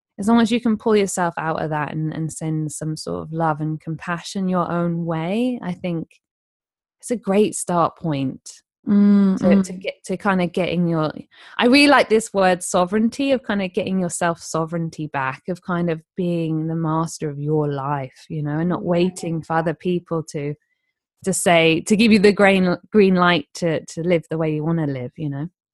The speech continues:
Speaker 2: Yeah, definitely.
Speaker 1: <laughs>
Speaker 2: It's, um, yeah, I really like that idea as well of, and I've heard it before, of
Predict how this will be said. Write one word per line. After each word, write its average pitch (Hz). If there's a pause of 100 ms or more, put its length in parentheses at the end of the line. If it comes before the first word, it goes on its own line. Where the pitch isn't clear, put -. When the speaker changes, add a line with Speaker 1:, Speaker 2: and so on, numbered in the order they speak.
(140)
Speaker 2:
Yeah, 196
definitely. 160 (440)
Speaker 1:
<laughs> 202
Speaker 2:
It's, -
um, 185 (220)
yeah, 202
I 185
really 214
like 214
that 185
idea 175
as 165
well 165
of, 151 (160)
and 165
I've 156
heard -
it -
before, 156
of 156